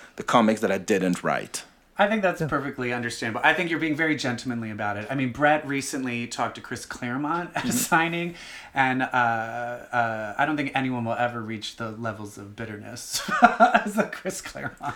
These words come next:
Speaker 1: I'm
Speaker 3: They
Speaker 1: not
Speaker 3: took
Speaker 1: bitter
Speaker 3: my
Speaker 1: at all.
Speaker 3: toys.
Speaker 2: Cotton too.
Speaker 3: They took
Speaker 2: No,
Speaker 3: my
Speaker 2: you're
Speaker 3: toys
Speaker 2: not.
Speaker 3: away.
Speaker 2: That's what I'm saying is I think everything you're saying sounds completely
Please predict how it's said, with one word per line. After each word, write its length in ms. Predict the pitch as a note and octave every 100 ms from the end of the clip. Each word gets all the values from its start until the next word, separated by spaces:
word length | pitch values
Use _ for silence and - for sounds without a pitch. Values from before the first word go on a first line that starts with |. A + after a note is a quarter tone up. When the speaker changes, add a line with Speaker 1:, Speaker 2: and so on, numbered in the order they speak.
| -
Speaker 1:
I'm 120 | D#3+
Speaker 3:
They 40 | G#3+
Speaker 1:
not 120 | D4
Speaker 3:
took 80 | -
Speaker 1:
bitter 160 | B2+ C3
Speaker 3:
my 60 |
Speaker 1:
at 120 | C3+
all. 140 | - - D3
Speaker 3:
toys. 100 | G#2+
Speaker 2:
Cotton 240 | B2+ B2
too. 220 | - C3+
Speaker 3:
They 80 | A#2+
took 200 | - F#3
Speaker 2:
No, 140 | F3
Speaker 3:
my 60 | A#3+
Speaker 2:
you're 140 | F3 D#3+
Speaker 3:
toys 40 |
Speaker 2:
not. 80 | G3
Speaker 3:
away. 100 | B2+
Speaker 2:
That's 200 | F3 F3+
what 100 | F3+
I'm 100 | D3+
saying 380 | - E3 C#3 C3
is 140 | C3
I 120 | C#3 C#3
think 220 | D3+ C3+
everything 400 | C#3 C#3+ D3 C3
you're 120 | C3
saying 280 | B2+ B2 A2+
sounds 300 | A#2 A2 G#2
completely 640 | A2+ A2 B2 A2 G#2+ G#2